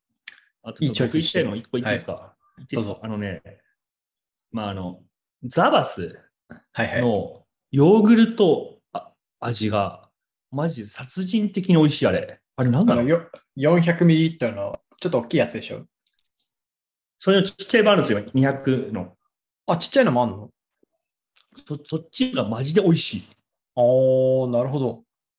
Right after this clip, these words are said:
Speaker 1: なんか最近プロテイン取ろうとかじゃなくて、普通に美味しいから飲んでるレベルになってる。
Speaker 2: <laughs> ジュース代わり。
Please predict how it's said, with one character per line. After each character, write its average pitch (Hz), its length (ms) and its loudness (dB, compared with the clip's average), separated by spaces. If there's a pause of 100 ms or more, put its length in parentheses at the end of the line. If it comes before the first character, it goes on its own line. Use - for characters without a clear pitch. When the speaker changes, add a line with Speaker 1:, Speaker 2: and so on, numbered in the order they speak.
(920)
Speaker 1:
な 131 180 0
ん - 20 -8
か 123 60 -10
最 247 220 4
近 247 280 2
プ 220 80 4
ロ 269 140 4
テ 311 100 4
イ 226 60 6
ン - 60 2
取 - 120 -2
ろ 160 80 4
う - 20 0
と 156 60 -6
か 120 80 2
じ 117 60 0
ゃ - 20 2
な 107 40 -2
く - 100 -14
て、 120 60 -8
普 - 100 -12
通 - 140 4
に - 40 8
美 214 300 8
味 233 40 -2
し 240 120 -2
い - 40 6
か 131 120 4
ら 123 60 4
飲 135 100 6
ん 151 40 6
で 135 80 8
る 110 180 0 (420)
レ 131 100 4
ベ 131 120 4
ル 127 60 6
に 117 40 4
な 120 60 4
っ 113 40 -4
て - 100 -10
る。 95 140 -8 (260)
Speaker 2:
<laughs> - 240 -18
ジ 143 120 2
ュ - 20 6
ー - 20 4
ス 170 140 2
代 165 80 6
わ 143 60 8
り。 117 60 -4